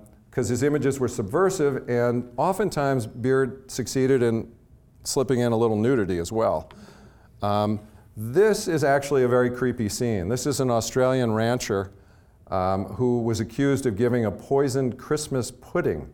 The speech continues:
to the local Aborigines in order to steal their land. And if you l-, read the, the pipe smoke up at the top, it says, uh, "Wishing you a Merry Christmas." This is a very dark, dark image.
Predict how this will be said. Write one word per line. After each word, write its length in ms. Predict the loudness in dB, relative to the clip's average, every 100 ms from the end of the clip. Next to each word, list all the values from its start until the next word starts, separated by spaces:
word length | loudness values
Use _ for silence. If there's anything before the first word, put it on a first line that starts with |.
| -20 -20 -6
to 100 | -4
the 60 |
local 420 | 0 0 2 0 2
Aborigines 720 | 2 2 0 0 -2 -2 -2
in 80 | -2
order 180 | -2 -2
to 100 | -6
steal 320 | -6 -2 -2
their 180 | 0 0
land. 460 | -2 -2 -4 -10 -20 _ _ _ _ _ -8
And 320 | -4 -2 -2
if 120 | 0
you 120 | 0
l-, 60 | 0
read 240 | 2 2 2
the, 80 | 0 -4 -4
the 120 | -2
pipe 260 | 2 4 4
smoke 320 | 4 2 2
up 120 | 0
at 60 | -2
the 80 | -4
top, 360 | 0 0 0
it 100 | -2
says, 360 | -2 -2 -2 -4 -16 -20 _ _ _
uh, 240 | -4 -2 -2
"Wishing 480 | -2 -2 -2 -2 0
you 160 | 2
a 40 | 2
Merry 340 | 2 2 0
Christmas." 760 | -2 -8 -10 -10 -14 -14 -16 -20 -20 -20 -20 -16
This 200 | -10 -6
is 140 | -2
a 240 | -2 -2 -4
very 280 | -4 0 0
dark, 280 | -2 -4 -6 -16 -8
dark 240 | -8 -6
image. 340 | -10 -12 -14